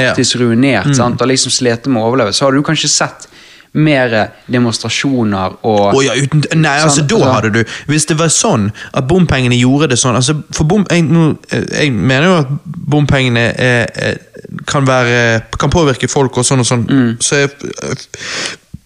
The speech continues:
Speaker 2: full forståelse for de som er negativt påvirket og, og kan føle urett der. Eh, spesielt med folk som liksom har en, eh, bomring, eh, eh,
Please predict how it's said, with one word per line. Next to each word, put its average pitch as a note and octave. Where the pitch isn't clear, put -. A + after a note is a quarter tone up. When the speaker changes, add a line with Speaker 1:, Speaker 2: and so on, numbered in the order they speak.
Speaker 2:
full G#3
forståelse D#3+
for C#3
de D3+
som C#3+
er C3
negativt D3
påvirket B2+
og, A#2+
og C3
kan B2
føle B2
urett B2
der. B2
Eh, C3
spesielt D#3+
med A#2+
folk C#3+
som C3+
liksom C3
har B2
en, A#2+
eh, A2+
bomring, B2
eh, G#2
eh, G#2+